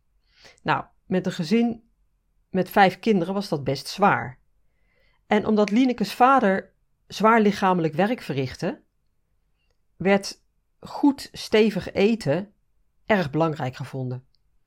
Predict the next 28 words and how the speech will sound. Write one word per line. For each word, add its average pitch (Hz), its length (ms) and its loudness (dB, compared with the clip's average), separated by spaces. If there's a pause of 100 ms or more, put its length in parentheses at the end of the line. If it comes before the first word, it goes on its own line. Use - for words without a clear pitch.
(320)
Haar 170 180 0
moeder 233 300 4
kookte 202 360 0
iedere 220 300 0
dag 165 240 -2
een 160 60 -8
grote 180 340 0
pan 156 200 -4
aardappels 139 720 -6 (120)
en 151 360 -6
heel 175 240 -2
vaak 165 260 -2
maakte 147 240 -6
ze - 120 -10
er 139 120 -8
stampot 131 520 -4
van, 127 320 -8 (200)
hè, 151 180 -6
verse - 340 -4
stamp. 139 440 -6 (520)
Meestal 190 360 4
met 165 160 0
vette 190 320 0
worst 190 400 0
of - 400 -4 (680)
ander 175 640 2
vet 180 340 -2
vlees 160 600 -4